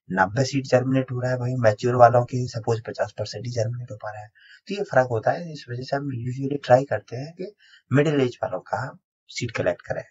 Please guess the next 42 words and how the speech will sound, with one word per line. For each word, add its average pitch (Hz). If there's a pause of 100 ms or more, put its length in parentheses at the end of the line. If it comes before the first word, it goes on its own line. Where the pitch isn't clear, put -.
(560)
इसके 127
साथ 135
साथ 139
हम 135
ये 120
भी 139
देख 127
लेते 110
हैं 139
कि 131
ऐसा 120
नहीं 123
कि 143
किसी 127
भी 123
पेड़ 113
को 113
ले 104
लें, 101 (440)
क्यों-, 120
क्योंकि 127
हम 131
जो 139
seed 139 (320)
से -
plant -
produce 139
करेंगे 143 (520)
वो 143
plant 104
भी 135
हम 139 (380)
सही 165
हो, 147 (500)
means 131
genotypically 113
यानी 139
कि 175
phenotypically 135
वो 175
सुपीरियर 135
हो। 113